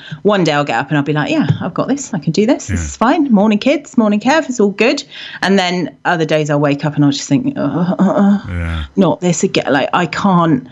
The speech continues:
Speaker 1: uh, I can't do this anymore. And at the house, the walls feel like they're closing in. Um, and you have to be really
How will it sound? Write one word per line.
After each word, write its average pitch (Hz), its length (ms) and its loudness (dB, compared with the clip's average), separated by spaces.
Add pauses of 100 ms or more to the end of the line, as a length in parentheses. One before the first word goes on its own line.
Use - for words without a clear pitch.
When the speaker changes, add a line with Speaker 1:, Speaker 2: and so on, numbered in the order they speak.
(160)
Speaker 1:
uh, 180 580 2
I - 60 -8
can't 170 320 2
do 180 160 2
this 156 200 0
anymore. 156 580 4
And 123 100 0
at 139 80 0
the 143 80 -2
house, 151 380 -4
the 165 120 -2
walls 151 380 2
feel 143 180 2
like 131 200 0
they're 143 80 -2
closing 139 480 2
in. 131 380 0 (440)
Um, 143 220 2
and 151 120 2
you 156 80 4
have 147 100 -4
to 151 60 0
be 147 220 2
really 147 680 4